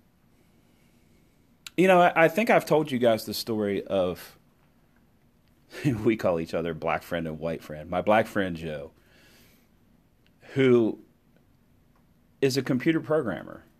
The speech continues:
He's got his master's degree in some kind of computer science that I don't even really understand.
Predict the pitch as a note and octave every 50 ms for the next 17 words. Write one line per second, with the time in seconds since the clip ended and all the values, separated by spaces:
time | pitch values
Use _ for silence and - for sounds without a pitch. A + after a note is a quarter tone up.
0 | _ _ _ - - C3+ C#3 B2+ G#2 - - - F#2+ F#2 F#2 F#2 G2+ A2 A2 -
1 | - E2 D#2 - F2+ E2 D2 D#2 D#2+ D#2 D#2 D2+ D2 D2+ - - F#2+ F#2+ - -
2 | F#2 F2+ E2+ D#2 - - E2 - - F2 E2 D#2 - - E2+ E2 D#2+ D#2+ D#2+ -
3 | D#2 D#2 D#2+ E2 E2 D#2+ D#2+ D#2 D2+ D#2 D#2+ D2+ D#2 D#2 D#2 D#2 D2+ D2 D2 D#2
4 | - - F#2 E2+ D2 B1+ - _ _